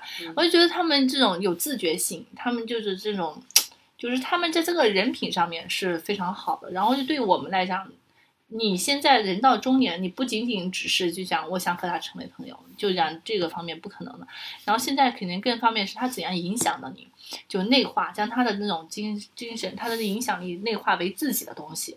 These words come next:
Speaker 1: 嗯，但，但我可能觉得其实还是，呃，前提就是你跟他的这个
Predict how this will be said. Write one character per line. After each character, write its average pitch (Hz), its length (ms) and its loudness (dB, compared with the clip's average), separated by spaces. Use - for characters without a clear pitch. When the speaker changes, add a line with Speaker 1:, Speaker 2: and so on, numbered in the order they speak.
Speaker 1:
嗯， 180 200 -10
但， 285 200 8
但 269 160 6
我 220 120 2
可 196 160 -6
能 180 160 -6
觉 220 120 0
得 240 120 4
其 240 180 -2
实 240 100 2
还 226 220 4
是， 240 260 2
呃， 156 460 -2
前 226 260 2
提 220 160 2
就 247 100 0
是 226 120 -2
你 131 120 -2
跟 175 160 -4
他 214 200 0
的 185 160 0
这 175 180 -8
个 139 420 -6